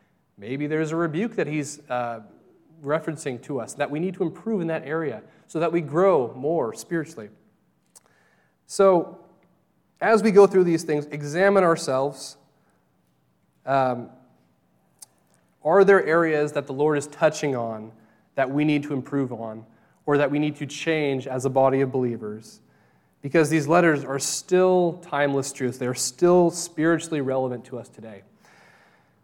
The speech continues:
The third thing that we need to remember is that these are timelines of truth. This is a timeline of truth that,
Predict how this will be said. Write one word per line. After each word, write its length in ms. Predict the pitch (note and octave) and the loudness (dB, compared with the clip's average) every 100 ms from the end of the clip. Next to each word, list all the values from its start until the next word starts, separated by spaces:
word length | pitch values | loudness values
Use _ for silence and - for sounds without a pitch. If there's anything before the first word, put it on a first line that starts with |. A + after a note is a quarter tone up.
| _ _ _ _ | _ _ _ _
The 120 | D#3+ | 6
third 300 | G3 A3+ A3 | 10 10 8
thing 340 | E3+ D#3+ E3+ E3+ - - C#3 | 4 4 2 -2 -12 -18 -6
that 200 | C#3+ C#3+ | -4 -2
we 80 | |
need 120 | D3+ D3 | -2 0
to 60 | |
remember 360 | D3 D#3 D#3 D3 | 0 0 -2 -6
is 140 | D#3 | -8
that 180 | D3 C#3+ | -6 -6
these 240 | D#3+ F3 D#3+ | -6 -4 -4
are 140 | C#3 | -6
timelines 840 | - - D#3+ D#3+ D3+ D#3 D#3+ D3 | -8 -10 -6 -4 -2 0 0 -2
of 100 | C3 | -8
truth. 440 | - C3 A2+ - - | -10 -14 -14 -18 -14
This 120 | C#3 | -10
is 140 | D3+ D#3 | -2 0
a 100 | D3 | 0
timeline 500 | - D#3+ D#3 D#3 C#3 | 0 2 4 4 2
of 100 | - | -4
truth 300 | - A2+ - | -10 -10 -6
that, 320 | B2+ - | -6 -8